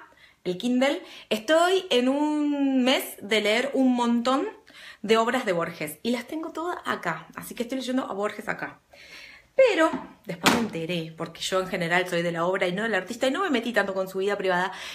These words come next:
que Borges estuvo enamorado de una señora que se llama Nora Plash, y esa Nora se la bicicleteó, se la sacó este señor, que también está en mi mesita de luz, Oliverio Girondo, que dijo, "Ah, le tiró un par de poesías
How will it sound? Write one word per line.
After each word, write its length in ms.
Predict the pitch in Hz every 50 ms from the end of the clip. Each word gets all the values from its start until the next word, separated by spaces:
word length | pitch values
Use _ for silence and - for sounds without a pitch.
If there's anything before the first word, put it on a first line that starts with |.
| - -
que 80 | 339
Borges 260 | 370 415 392 427 381 320
estuvo 220 | 302 294 311 320
enamorado 460 | 285 269 233 220 226 247 254 254 254
de 40 | 247
una 140 | 247 262 254
señora 260 | 240 190 202 220 226
que 60 | 220
se 60 | 220
llama 180 | 214 202 214 226
Nora 260 | 220 220 214 208 208
Plash, 240 | 208 202 190 196 202 - - - - - - - -
y 340 | - 339 339 330 - - - -
esa 240 | 320 311 311 302 - 254
Nora 440 | 262 269 262 262 262 262 - - -
se 240 | - - - 240 226
la 440 | 233 233 240 208 - - - - _ _ _
bicicleteó, 720 | - 190 - 180 175 175 170 175 175 226 214 208 202 202
se 120 | 202 - 165
la 80 | 160
sacó 460 | - 185 180 175 208 208 214 214 - -
este 220 | 277 269 - 214
señor, 360 | - - 180 180 175 180 175
que 80 | 175 196
también 240 | 185 269 320 359 381
está 160 | 339 - 381
en 60 | 381
mi 60 | 349 302
mesita 340 | 262 247 262 277 - 277 254
de 80 | 277
luz, 300 | 294 269 220 208 - - -
Oliverio 460 | 208 214 226 240 247 254 262 262 269
Girondo, 600 | - 233 202 196 185 180 170 165 160 165 - - - - - - -
que 80 | - 277
dijo, 200 | 294 294 302 311
"Ah, 120 | 311 311
le 100 | 285 226
tiró 180 | - 226 247 254
un 80 | 254
par 120 | 247 254 262
de 80 | 254
poesías 520 | 247 233 220 220 262 262 269 269 285 285